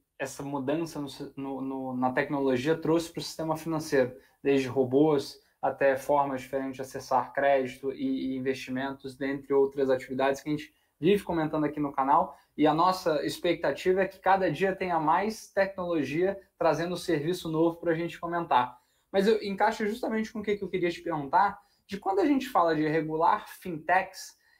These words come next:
que tipo de atividade a gente tá falando? Porque você deu o exemplo de duas, três atividades, mas existe um mundo financeiro muito grande, e aí eu queria entender o que, que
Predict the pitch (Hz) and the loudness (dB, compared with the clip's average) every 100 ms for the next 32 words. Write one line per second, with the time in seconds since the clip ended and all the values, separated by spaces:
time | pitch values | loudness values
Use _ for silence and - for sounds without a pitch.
0 | _ _ - - - 415 440 359 - - | _ _ -8 -8 2 2 4 -2 -2 -4
1 | 240 208 156 160 202 208 190 180 180 - | -4 -2 2 4 4 2 -2 -2 -10 -4
2 | 175 156 170 147 127 117 _ _ 180 170 | -2 0 0 0 -2 -8 _ _ -4 -4
3 | - 185 170 180 180 156 170 165 143 135 | -4 -4 0 2 2 0 -6 -6 -8 -6
4 | 147 196 147 127 - 180 185 156 147 139 | -2 0 0 -2 -4 2 2 0 -6 -8
5 | 131 139 151 190 - _ _ _ _ 175 | 0 2 2 -2 -12 _ _ _ _ -4
6 | 175 - 196 165 185 214 233 175 202 254 | -4 -6 -8 -6 -4 -4 -6 -4 -2 0
7 | 220 - 185 170 151 - 147 135 147 220 | -2 -4 -6 -4 -6 0 0 2 0 -2
8 | 254 190 160 165 - - _ _ - 208 | 0 4 4 2 -4 -14 _ _ 2 4
9 | 214 240 - 226 226 220 196 220 - _ | 4 0 -6 -6 -6 -4 -2 -4 -6 _
10 | _ 220 - _ 285 339 - 269 | _ -18 -18 _ -12 -12 -10 -10